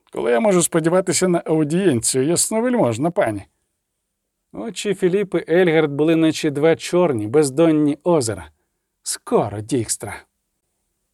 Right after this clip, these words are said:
Дзвони били. Натовп охрипло вигукував. Військо марширувало.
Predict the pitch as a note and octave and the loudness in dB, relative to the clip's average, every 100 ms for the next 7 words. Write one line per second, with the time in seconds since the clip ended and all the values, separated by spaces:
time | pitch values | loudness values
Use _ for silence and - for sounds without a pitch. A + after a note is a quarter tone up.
0 | _ - C#3+ B2+ C3+ E3 F3 D#3 C#3 D#3 | _ -4 -4 -2 0 2 4 2 0 0
1 | B2 F2+ - _ _ _ _ - D#3 F#3+ | -2 -6 -16 _ _ _ _ -2 2 2
2 | F#3 E3+ - - D3+ - D#3 E3 D#3 D#3 | 2 -2 -2 -4 -4 -2 -2 0 0 0
3 | F3+ G#3 G3+ B2+ - - _ _ _ _ | 0 0 -6 -8 -8 -16 _ _ _ _
4 | _ - D3+ B3 A#3+ - G3 E3+ D3+ D#3+ | _ -6 -4 -2 -4 -2 2 2 0 -2
5 | C#3+ A#2 A2 G#2+ | -2 -2 -4 -6